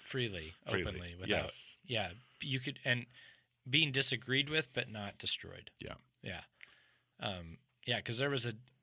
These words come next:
Speaker 1: there was a day in history, and, and, and I know Christians have failed.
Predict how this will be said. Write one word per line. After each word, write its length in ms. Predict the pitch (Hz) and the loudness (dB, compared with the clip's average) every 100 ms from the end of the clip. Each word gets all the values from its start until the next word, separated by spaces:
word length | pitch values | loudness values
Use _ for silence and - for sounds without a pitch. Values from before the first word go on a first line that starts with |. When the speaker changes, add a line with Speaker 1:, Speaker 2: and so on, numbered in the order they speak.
| _ _ _ _ - | _ _ _ _ -8
Speaker 1:
there 160 | 107 127 | -2 0
was 140 | 156 | 0
a 60 | 165 | 6
day 280 | 170 175 | 8 8
in 100 | 117 | 4
history, 580 | 95 90 - 87 87 87 _ _ _ _ _ _ _ _ _ - | 2 -4 -4 -4 -8 -12 _ _ _ _ _ _ _ _ _ -4
and, 100 | 113 | -4
and, 260 | 113 101 - _ _ _ _ _ _ _ _ _ _ _ - | -4 -8 -12 _ _ _ _ _ _ _ _ _ _ _ -8
and 100 | 101 | -6
I 80 | 101 | -4
know 300 | 104 113 123 | -2 -2 -2
Christians 480 | 131 120 131 127 | -2 -2 -4 -4
have 120 | 135 127 | -6 -8
failed. 440 | - 80 - | -12 -14 -16